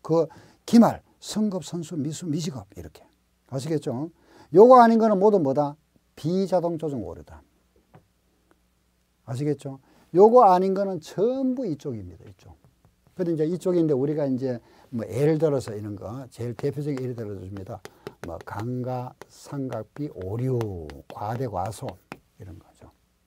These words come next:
또 하나 뭐 자본적 지출인데 이걸 수익적 지출로 잘못 처리했다. 오류, 뭐 등등 이런 겁니다.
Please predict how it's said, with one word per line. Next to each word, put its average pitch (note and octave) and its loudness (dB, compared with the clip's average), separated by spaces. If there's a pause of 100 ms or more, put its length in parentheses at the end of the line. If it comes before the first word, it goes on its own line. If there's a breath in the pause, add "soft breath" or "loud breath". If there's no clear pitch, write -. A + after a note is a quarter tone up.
(360 soft breath)
또 B2+ -6
하나 A#2 -6 (560 loud breath)
뭐 F2+ -10
자본적 F#3 0
지출인데 G#2+ -8 (1800 loud breath)
이걸 D#3 2 (380)
수익적 G#3+ -4
지출로 D3+ -6
잘못 A2 -6
처리했다. F3+ -6 (960 soft breath)
오류, B2+ -2 (1160 loud breath)
뭐 G2+ -12
등등 B2 -6 (460)
이런 F2+ -16
겁니다. - -20